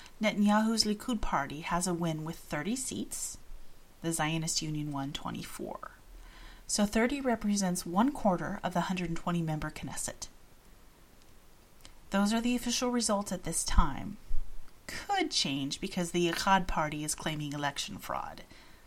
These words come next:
They didn't earn enough seats for parliamentary representation. Well, they do have the right to dispute election results within a week,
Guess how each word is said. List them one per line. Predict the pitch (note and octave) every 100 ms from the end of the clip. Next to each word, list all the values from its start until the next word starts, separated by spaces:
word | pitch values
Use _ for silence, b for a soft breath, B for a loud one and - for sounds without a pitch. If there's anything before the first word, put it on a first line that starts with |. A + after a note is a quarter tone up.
| B B -
They | E3+ F3+
didn't | G3 G#3+ G#3+
earn | E3+ D#3+
enough | D#3 D3
seats | - B2+ -
for | C3+
parliamentary | - C#3+ D3 D3 C#3 - C#3
representation. | C#3 D#3+ D3+ - - - - - E3+ - - - - - - - -
Well, | C#4+ E4 E4 - -
they | B3+
do | B3
have | A#3+ A#3+
the | A#3+
right | E3+ F3+ -
to | G#3
dispute | G#3 - - E3+
election | F3+ E3 - F3
results | D#3+ D#3+ D3 D3
within | E3+ D#3+ E3
a |
week, | F3+ C#3+ -